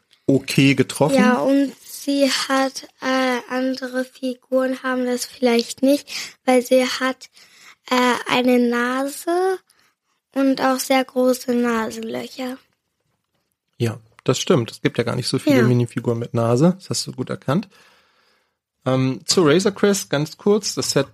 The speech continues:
Speaker 1: soll sechstausendeinhundertsiebenundachtzig Teile enthalten. Jetzt auf
Speaker 2: Ja.
Speaker 1: jeden Fall diese Minifigur enthalten. Welche noch, wissen wir noch nicht so genau. Mando liegt natürlich nahe, wobei es den natürlich schon in vielen Sets gibt und viel aufwendiger als bislang können sie den, glaub ich, auch nicht mehr bedrucken. Der ist ja schon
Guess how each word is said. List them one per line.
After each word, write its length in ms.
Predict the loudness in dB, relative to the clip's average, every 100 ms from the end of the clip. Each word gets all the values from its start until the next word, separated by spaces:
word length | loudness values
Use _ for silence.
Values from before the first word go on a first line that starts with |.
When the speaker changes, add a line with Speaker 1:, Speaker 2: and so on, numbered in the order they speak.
| -4
Speaker 1:
soll 380 | 2 4 4 0
sechstausendeinhundertsiebenundachtzig 1600 | -4 -4 -4 -2 0 0 -4 -4 -2 -2 -2 -4 -6 -10 -12 -12
Teile 300 | -6 -4 -4
enthalten. 560 | -6 -6 -4 -4 -4 -4
Jetzt 340 | -4 -6 -8
auf 140 | -4 2
Speaker 2:
Ja. 80 |
Speaker 1:
jeden 100 | 2
Fall 260 | 4 2 2 -6
diese 300 | -2 2 4
Minifigur 540 | 6 4 2 -2 -2 -2
enthalten. 420 | -2 -4 -4 0
Welche 260 | 0 2 2
noch, 240 | 0 0 _
wissen 280 | -8 -4 0
wir 60 | 2
noch 100 | 2
nicht 160 | 0
so 120 | -2
genau. 540 | 0 2 4 4 2 -2
Mando 520 | -8 -6 -2 2 4
liegt 240 | 2 0 -6
natürlich 380 | -8 -6 -4 -2
nahe, 320 | 2 4 2
wobei 220 | 2 0
es 200 | 0 -2
den 180 | 0 2
natürlich 260 | 0 -4 -8
schon 160 | -8
in 120 | -10 -4
vielen 260 | 2 2
Sets 260 | 2 -2 -2
gibt 160 | -4
und 220 | -4 -6 -4
viel 220 | -2 0
aufwendiger 640 | 0 2 2 2 2 2
als 180 | 0 -4
bislang 460 | -4 -2 0 0 2
können 180 | 2
sie 100 | 2
den, 220 | 2 0 -2
glaub 240 | -2 -2
ich, 80 | -2
auch 100 | -4
nicht 180 | -4 0
mehr 140 | 0
bedrucken. 480 | 0 0 0 0 -2
Der 80 | -4
ist 140 | -4
ja 120 | -4 0
schon 300 | 0 0